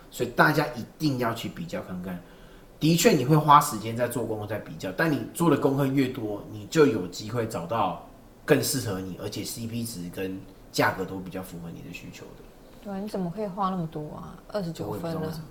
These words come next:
Speaker 1: 是这样子，还一分钟，还一分半啊。
Speaker 2: 你们哪里一分半？
Speaker 1: 一分半啊，
Speaker 2: 二十九分。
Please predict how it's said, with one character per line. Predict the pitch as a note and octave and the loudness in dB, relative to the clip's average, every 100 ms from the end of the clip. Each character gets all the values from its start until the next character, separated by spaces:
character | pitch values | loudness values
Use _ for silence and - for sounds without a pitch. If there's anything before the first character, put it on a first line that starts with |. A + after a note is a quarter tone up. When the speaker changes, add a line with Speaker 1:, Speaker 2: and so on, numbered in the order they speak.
| - | -16
Speaker 1:
是 | |
这 | - | -16
样 | - - | -16 -18
子， | - | -18
还 | - | -12
一 | F#2 | -10
分 | F#2 F2 E2+ | -8 -10 -10
钟， | - - - | -12 -14 -12
还 | G#2+ | -10
一 | G#2 | -8
分 | G2+ F#2+ | -6 -6
半 | G2 F2+ | -4 -6
啊。 | - - - - - | -8 -14 -16 -18 -8
Speaker 2:
你 | F#3 | -2
们 | G#3 | 2
哪 | A#3+ A#3+ | 4 4
里 | G#3 | 4
一 | A#3+ | 2
分 | A3+ A3 | 0 0
半？ | A3 G3+ | 2 2
Speaker 1:
一 | |
分 | E3+ | 0
半 | A#3+ | -4
啊， | |
Speaker 2:
二 | |
十 | A#3 G3+ | -2 0
九 | F#3 | 4
分。 | F3+ | 4